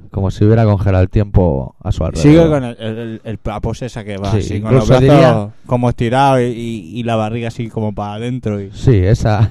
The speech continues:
Speaker 1: esa
Speaker 2: el
Speaker 1: silueta.
Speaker 2: cuello así un poco
Speaker 1: La silueta es la misma, pero aún te diría más. Yo creo que era hasta la misma ropa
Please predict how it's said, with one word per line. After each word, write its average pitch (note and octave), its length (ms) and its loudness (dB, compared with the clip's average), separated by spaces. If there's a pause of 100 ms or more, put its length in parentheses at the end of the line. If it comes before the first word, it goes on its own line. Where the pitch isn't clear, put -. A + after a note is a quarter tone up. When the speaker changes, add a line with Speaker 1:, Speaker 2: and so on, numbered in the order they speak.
Speaker 1:
esa G#2+ 340 -2
Speaker 2:
el A2 80 2
Speaker 1:
silueta. G#2 160 4 (100)
Speaker 2:
cuello B2+ 140 4
así C#3 80 2
un A#2 100 -6
poco B2+ 340 -8 (160)
Speaker 1:
La A2 120 0
silueta D3+ 320 4
es D3 40 4
la C#3 60 4
misma, B2 180 2
pero A#2 140 4
aún C3+ 140 0
te D3 100 0
diría B2 200 2
más. A2 140 2
Yo A#2+ 100 4
creo C3 140 2
que - 20 4
era C3+ 100 4
hasta A#2+ 160 2
la A2+ 60 0
misma A#2 260 0
ropa C#3+ 420 4